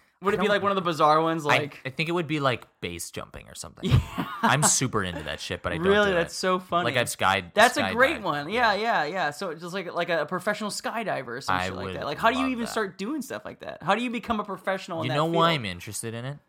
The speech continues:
Speaker 1: Why?
Speaker 2: My freshman year of high school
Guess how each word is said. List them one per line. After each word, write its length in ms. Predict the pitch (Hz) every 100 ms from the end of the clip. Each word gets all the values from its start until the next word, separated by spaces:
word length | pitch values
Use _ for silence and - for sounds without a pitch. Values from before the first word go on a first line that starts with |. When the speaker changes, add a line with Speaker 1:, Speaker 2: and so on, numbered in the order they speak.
| _
Speaker 1:
Why? 300 | - 127 71 -
Speaker 2:
My 380 | 107 107 104 98
freshman 540 | - 113 113 135 127
year 140 | 120 92
of 60 |
high 200 | 80 85
school 480 | 90 - 76 50